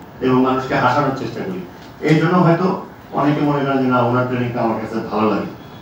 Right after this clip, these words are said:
কিন্তু আমার চেয়ে অনেক qualified trainer আছেন যারা অনেক content বেস অনেক জিনিস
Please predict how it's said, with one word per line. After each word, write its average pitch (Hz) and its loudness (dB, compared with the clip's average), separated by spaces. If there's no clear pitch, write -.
কিন্তু 143 0
আমার 160 6
চেয়ে 170 4
অনেক - 2
qualified 156 2
trainer 131 0
আছেন - -10
যারা 113 -2
অনেক 147 0
content 135 2
বেস 120 2
অনেক 190 8
জিনিস 160 2